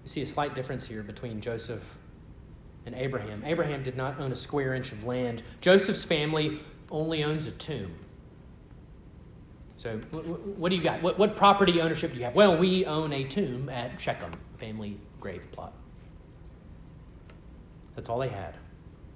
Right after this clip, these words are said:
But God was with them. A-, with, with Abraham in Mesopotamia and with Joseph in Egypt. And then what about Moses?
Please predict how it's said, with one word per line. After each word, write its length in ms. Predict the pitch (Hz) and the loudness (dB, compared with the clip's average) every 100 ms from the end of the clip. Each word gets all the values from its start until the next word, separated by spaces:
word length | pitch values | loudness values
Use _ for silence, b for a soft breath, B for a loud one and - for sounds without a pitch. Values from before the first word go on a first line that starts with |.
| - - - - - - - | -18 -20 -20 -20 -20 -18 -14
But 140 | 113 | -6
God 240 | 113 110 110 | -2 0 -2
was 160 | - | -6
with 160 | 101 - | -8 -10
them. 100 | - - - - - - - - - - - - - - | -16 -18 -20 -20 -20 -20 -20 -20 -20 -20 -20 -20 -20 -14
A-, 80 | - - | -14 -10
with, 260 | 110 - | -10 -8
with 240 | 113 117 - | -2 -2 0
Abraham 440 | 139 139 127 143 | 0 0 0 -2
in 80 | 127 | -2
Mesopotamia 640 | 123 - - - 131 131 120 | -2 -4 -6 -6 -2 -2 -2
and 80 | |
with 200 | 120 127 | -2 -4
Joseph 520 | - 123 120 120 - 123 | 0 0 0 -6 -8 -8
in 100 | 117 | -8
Egypt. 320 | 120 104 - B B | -6 -8 -12 B B
And 100 | 139 | -6
then 120 | 139 | -2
what 100 | 143 | 0
about 240 | 151 151 143 | 2 0 0
Moses? 580 | 156 175 104 - - | 0 0 -4 -8 -10